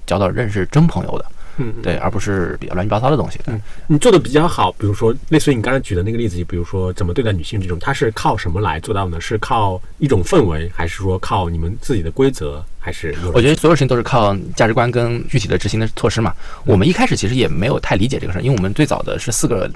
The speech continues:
Speaker 2: 男生。
Speaker 1: 男生去，去做的这件事情。
Speaker 2: <laughs> 嗯。
Speaker 1: 然后后来我们团队开始扩大，包括我们后来新媒体负责人进来，她就是一个很好的女性主义者，她就告诉我们应该，应该怎么做。然后我一开始来跳海，我有哪些地方是感到不适的，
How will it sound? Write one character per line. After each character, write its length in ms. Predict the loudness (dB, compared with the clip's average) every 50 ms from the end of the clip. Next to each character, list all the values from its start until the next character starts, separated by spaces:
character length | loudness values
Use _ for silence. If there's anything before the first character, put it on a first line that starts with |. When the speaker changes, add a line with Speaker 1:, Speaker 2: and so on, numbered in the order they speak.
| -8 -10 -6
Speaker 2:
男 260 | -4 -2 0 0 0
生。 140 | 0 0 2
Speaker 1:
男 160 | 4 6 6
生 180 | 8 6 6 4 4
去， 140 | 4 4 4
去 120 | 4 4 4
做 160 | 4 6 6
的 80 | 6
这 60 | 6 6
件 100 | 6 4
事 120 | 4 2
情。 120 | 0 0 0
Speaker 2:
<laughs> 40 | 0
嗯。 20 | -2 -4 -4 -6 -6 -6 -4 -2
Speaker 1:
然 100 | 0 2
后 60 | 4
后 60 | 6
来 100 | 6 6
我 40 | 6
们 120 | 4 2
团 140 | 0 2 2
队 100 | 2 0
开 160 | 0 -2 -2
始 180 | 0 0 0 -2
扩 140 | -2 -2 0
大， 140 | 2 2 2
包 120 | 2 0
括 60 | 0 0
我 40 | 0
们 100 | 0 0
后 60 | 0
来 80 | -2
新 140 | 0 0 0
媒 100 | 0 0
体 140 | -2 -2 -4
负 100 | -4 -2
责 100 | -2 -2
人 160 | 0 -2 -4 -4 -6 -8 -8 -6
进 120 | -4 -4
来， 40 | -4
她 140 | -2 -2 -2
就 140 | -2 -2 -2
是 160 | -2 -2 -4
一 40 | -2
个 320 | -2 -2 -4 -4 -6 -8 -10
很 200 | -8 -6 -4 -2
好 140 | -2 -2 -2
的 80 | -2
女 100 | -2 -2
性 140 | -2 -2 -2
主 100 | 0 0
义 80 | 0 -2
者， 160 | -2 -4 -4 -6 -6 -6 -6 -6 -8 -8 -4
她 100 | -2 -2
就 80 | 0
告 140 | 2 2 2
诉 100 | 2 2
我 60 | 0
们 140 | 0 2 2
应 80 | 2 2
该， 120 | 2 0
应 80 | 0 0
该 120 | 0 -2
怎 100 | -2 -2
么 100 | -6 -4
做。 280 | -4 -2 -2 -2 -2 -2 -4
然 100 | -4 -4
后 100 | -2 -2
我 200 | -2 -2 -2 -4 -4 -8 -8
一 100 | -4 -2
开 100 | 0 0
始 60 | 0 0
来 80 | 0
跳 100 | 0 -2
海， 120 | -2 -2 -2
我 100 | -2 -2
有 180 | -2 -2 -2
哪 80 | -2 0
些 60 | 0
地 80 | 0 0
方 80 | 0
是 100 | 0 0
感 140 | -2 -2 -2
到 60 | -2
不 100 | -2 -2
适 220 | -2 0 0 0 0
的， 120 | 0 -2